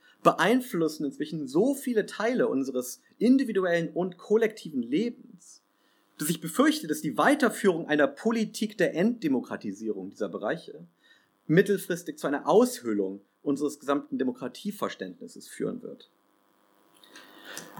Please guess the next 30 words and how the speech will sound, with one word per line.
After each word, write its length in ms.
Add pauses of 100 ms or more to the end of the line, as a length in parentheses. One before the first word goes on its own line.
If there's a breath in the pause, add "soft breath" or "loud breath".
(160)
Die 80
Sorge 560 (140)
wächst 260
noch 180
weiter, 420
wenn 100
man 220 (240)
beginnt 460
anzuerkennen, 800 (180 soft breath)
dass 140
die 80
Energiewende 760
zum 180
Beispiel 580 (140)
angesichts 600
des, 200 (480 soft breath)
nur 280
mit 120
einem 160
neuen 320
Geldsystem 840 (360)
möglich 460
ist. 260 (120)
Wir 100
müssen 260
unser 160
Geldsystem 680
wirklich 220 (180)
neu 400
denken, 680